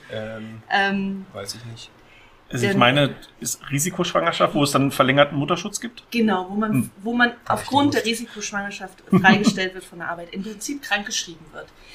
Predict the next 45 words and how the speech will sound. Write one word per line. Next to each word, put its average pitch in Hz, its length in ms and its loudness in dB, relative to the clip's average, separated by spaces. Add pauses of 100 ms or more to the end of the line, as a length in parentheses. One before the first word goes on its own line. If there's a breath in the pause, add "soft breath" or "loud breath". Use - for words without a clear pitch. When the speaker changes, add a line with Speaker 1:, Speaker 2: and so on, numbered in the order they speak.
(220 loud breath)
Speaker 2:
In 214 140 2
dieser 269 280 4
ganzen 311 440 0
Zeit 202 500 -6 (300)
kriegt - 340 -8
man 247 320 2 (320)
Urlaubsanspruch. 226 800 2 (760 loud breath)
Und 214 140 4
den 208 100 4
kann 226 160 2
man 262 120 6
ja 240 140 4
nicht 226 220 2
nehmen, 226 460 2
weil 165 100 -2
man 170 180 -8
ist 190 140 -6
ja 208 120 2
nicht - 220 2
Speaker 3:
Ja. 262 240 6
Speaker 2:
da. 180 200 -2
Und, 185 220 -8
ähm, 190 360 -4
sondern 208 340 -2
der 208 120 0
bla-, 185 420 0 (100)
der 175 160 -6
wird, 208 100 -10 (320)
der, 180 260 0 (340)
der 175 200 -4
entsch-, 175 260 -4 (320)
der 170 100 -2
wird 185 160 -4
dann 185 100 2
notiert. 240 680 0 (580 loud breath)
Äh, 214 320 2
in 214 100 2
dem 220 140 2
Moment, 233 300 2
wo 214 60 -2
man 202 180 0
zurückkommt, 247 640 -4
hat 208 160 -12
man 214 140 -4
dann 196 240 -4